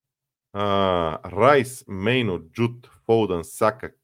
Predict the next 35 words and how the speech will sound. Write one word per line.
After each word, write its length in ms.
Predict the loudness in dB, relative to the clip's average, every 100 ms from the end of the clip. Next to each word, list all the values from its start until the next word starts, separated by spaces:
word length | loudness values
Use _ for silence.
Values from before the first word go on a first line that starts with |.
| _ 0
Кейн 340 | 2 2 -2
и 160 | -10 -4
прочее. 380 | 0 0 -2 -8
Гарет 380 | 2 2 2
Саутгейт 440 | 2 0 2 -2 0
трябва 160 | 0
да 80 | 2
бъде 220 | 0 -4
публично 420 | -4 -6 -6 -4 -2
линчуван 560 | -2 -4 -2 0 0
с 120 | 0
английски 480 | -2 -2 -2 -4 -6
хот-дог, 500 | -2 -2 0 -2 -4
ако 160 | -6 -4
Англия 260 | -2 -4
не 80 | -6
спечели 400 | -6 -8 -2 0
европейското 680 | 0 -4 -2 -4 -4 -20 -10
първенство. 540 | -4 -4 -6 -10 -14 _ _ _ _ _ -20
Мисля, 220 | -16 -14
че 120 | -12
до 120 | -8
този 240 | -2 -2 -2
момент 220 | -6 -4
това 160 | -4
е 40 | -4
мнението 480 | -4 -4 -4 -6 -8
на 80 |
вечерта. 420 | -8 -10 -14 -18 -20 _ _ _ _ _ _ _ _ _ _ _ _ _ -16
С-, 220 | -16 -8
аз 160 | -6 -6
съм 80 | -4
съгласен, 420 | 2 4 4 0
разбира 300 | -6 -8 -8
се. 140 | -12